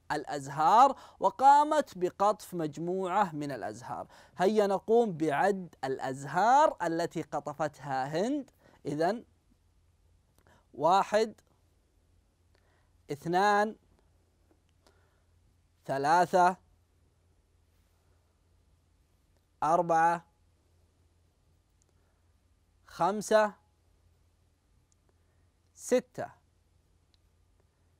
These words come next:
سبعة، ثمانية، تسعة، عشرة.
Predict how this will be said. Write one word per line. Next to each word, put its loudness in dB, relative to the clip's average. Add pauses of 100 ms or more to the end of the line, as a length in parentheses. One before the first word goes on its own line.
(120)
سبعة، 0 (2250)
ثمانية، 0 (1600)
تسعة، -2 (2250)
عشرة. -2